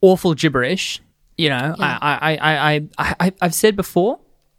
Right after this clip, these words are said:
Speaker 1: I don't like it when we have to do these kind of movies because, uh, they startle me.
Speaker 2: Yeah.
Speaker 1: And, um, I don't like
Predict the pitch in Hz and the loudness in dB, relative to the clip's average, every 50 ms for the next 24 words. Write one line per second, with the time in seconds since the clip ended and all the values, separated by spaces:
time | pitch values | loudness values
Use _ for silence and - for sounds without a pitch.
0 | _ _ - 170 160 185 - - 175 170 175 - 202 190 175 165 165 160 160 151 | _ _ 0 2 2 2 2 2 0 0 0 0 0 0 0 0 2 0 0 -2
1 | - - 147 156 156 147 151 147 147 - - - 165 156 151 147 147 151 175 196 | -2 0 2 2 2 2 2 0 -2 -2 -2 0 0 0 0 0 0 -2 -2 -4
2 | 277 320 320 320 - - - 185 - - 175 165 151 - - - - _ _ _ | -6 -8 -8 -10 -4 0 0 0 2 2 0 0 0 -4 -6 -6 -10 _ _ _
3 | _ _ - - - - - 180 175 165 156 - - - 165 156 160 175 190 196 | _ _ -6 -4 -4 -4 -2 0 0 0 -2 -2 0 0 2 2 2 0 -2 -4
4 | 214 247 285 427 - _ _ _ - 233 175 175 165 156 156 156 151 151 156 156 | -4 -6 -8 -8 -12 _ _ _ -8 -4 -2 0 2 2 2 0 -2 -2 -4 -6
5 | - - _ - 156 147 147 147 123 123 - - - - - _ - - - 151 | -8 -12 _ -6 -4 -2 -2 -2 -2 -4 -6 -10 -14 -16 -16 _ -10 -4 -2 0
6 | 160 165 170 180 - 180 180 165 170 165 - | 2 2 0 0 -2 -2 0 0 0 -2 -2